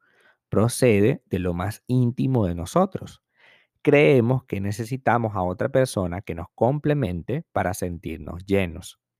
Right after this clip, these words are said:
Pero se trata de un grave error. Nadie te va a llenar. Al pensar de esa manera, estamos dando una responsabilidad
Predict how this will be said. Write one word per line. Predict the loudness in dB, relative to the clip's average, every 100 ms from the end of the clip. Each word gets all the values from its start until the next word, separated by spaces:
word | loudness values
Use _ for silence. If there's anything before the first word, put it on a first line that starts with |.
| _ -20 _ -20 _ _
Pero | 2 4
se | 2
trata | 2 0 2 0
de | 0
un | -2
grave | -4 -2 -2
error. | 0 0 -2 -12 _ _ _ _ -12
Nadie | -8 -6 -6 -6 -6
te | -6
va | -6 -6
a |
llenar. | -8 -6 -6 -8 _ _ _ _ _ _ _ _ _ _ _
Al | -4 -2
pensar | -2 -4 0 2 2
de | 2
esa | 0 0
manera, | 2 0 -4 -6 -8 -10 _ -20 _ _ _
estamos | -4 0 0 0 2
dando | 2 4 2 0 0
una | -2 0
responsabilidad | -2 -2 -4 -6 -4 -4 -2 0 -2